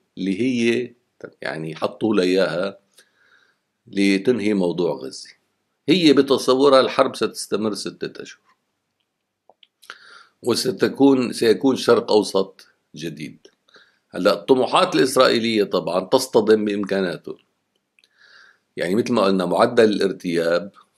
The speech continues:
كبير، يعني أربعين خمسين بالمية، زائد ناقص خمسين بالمية. عرفتوا شو؟ يعني،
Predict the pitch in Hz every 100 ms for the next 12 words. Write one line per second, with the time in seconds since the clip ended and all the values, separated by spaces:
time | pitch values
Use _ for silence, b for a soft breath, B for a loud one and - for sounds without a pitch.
0 | _ _ _ _ _ _ - 127 120 -
1 | - _ _ - - - 82 85 110 110
2 | - 82 - 98 82 80 80 120 139 117
3 | 107 135 127 131 - 101 - 87 80 -
4 | - _ _ _ _ _ _ b b b
5 | b b - 85 - 92 95 98 - -
6 | 73 82